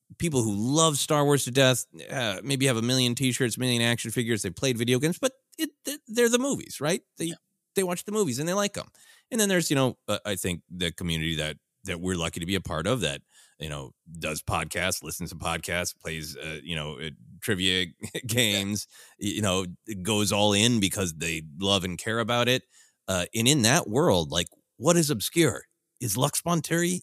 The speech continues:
Speaker 1: obscure? Like,
Speaker 2: Yeah.
Speaker 1: you know, if,
Speaker 2: Yeah.
Speaker 1: if he was in Ahsoka, the, the Ahsoka television show,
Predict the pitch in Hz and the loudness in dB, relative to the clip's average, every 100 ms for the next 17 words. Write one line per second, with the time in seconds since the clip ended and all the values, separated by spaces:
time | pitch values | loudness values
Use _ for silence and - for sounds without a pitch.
0 | - 135 127 - 151 190 117 117 - - | -6 -4 -2 -2 0 0 4 4 2 -8
1 | _ _ _ _ - 80 - _ _ _ | _ _ _ _ -14 -14 -14 _ _ _
2 | _ _ _ - 135 127 117 151 160 - | _ _ _ 0 4 4 4 4 4 -2
3 | 101 165 175 127 131 165 151 120 - 160 | 4 4 6 6 6 6 4 2 4 2
4 | 135 98 95 - 101 - 107 107 98 143 | 4 2 0 -4 -12 -12 -6 -4 0 0
5 | 123 101 - 165 151 101 90 - 80 78 | 2 -2 2 4 4 0 -2 -2 0 2
6 | 85 | 0